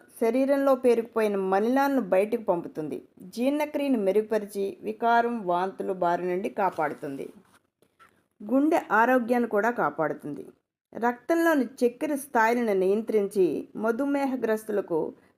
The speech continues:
సహాయం చేస్తుంది. చర్మ సౌందర్యాన్ని మెరుగుపరుస్తుంది. హిమోగ్లోబిన్ శాతాన్ని పెంచుతుంది. బ్యాక్టీరియా ఇన్ఫెక్షన్స్ నుండి కూడా కాపాడుతుంది. నోటి ఆరోగ్యాన్ని కాపాడుతుంది. లివర్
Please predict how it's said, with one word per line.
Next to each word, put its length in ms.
సహాయం 520
చేస్తుంది. 520
చర్మ 260
సౌందర్యాన్ని 800
మెరుగుపరుస్తుంది. 960
హిమోగ్లోబిన్ 840
శాతాన్ని 600
పెంచుతుంది. 680
బ్యాక్టీరియా 600
ఇన్ఫెక్షన్స్ 720
నుండి 180
కూడా 220
కాపాడుతుంది. 800
నోటి 400
ఆరోగ్యాన్ని 640
కాపాడుతుంది. 960
లివర్ 360